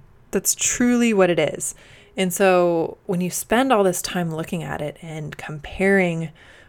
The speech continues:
what you're doing to other people, it just can really make you feel crummy.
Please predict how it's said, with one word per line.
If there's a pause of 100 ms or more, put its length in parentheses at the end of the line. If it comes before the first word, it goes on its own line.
what
you're
doing
to
other
people, (1800)
it
just
can
really
make
you
feel
crummy.